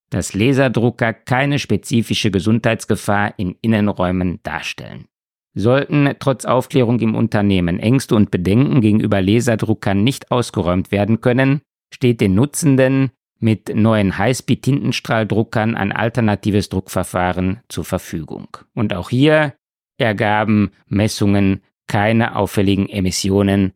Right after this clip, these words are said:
aus diesen Geräten. Gibt es gebäudebezogene Gesundheitsstörungen an Büroarbeitsplätzen?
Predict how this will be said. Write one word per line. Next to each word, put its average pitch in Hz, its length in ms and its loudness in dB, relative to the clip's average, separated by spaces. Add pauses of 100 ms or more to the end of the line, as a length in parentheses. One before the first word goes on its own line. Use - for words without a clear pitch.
(120)
aus 90 300 -4
diesen 90 560 -4
Geräten. 85 420 -10 (920)
Gibt 143 260 -2
es 156 400 2 (140)
gebäudebezogene 120 1080 2
Gesundheitsstörungen 113 1080 0
an 104 200 2
Büroarbeitsplätzen? 87 1160 -4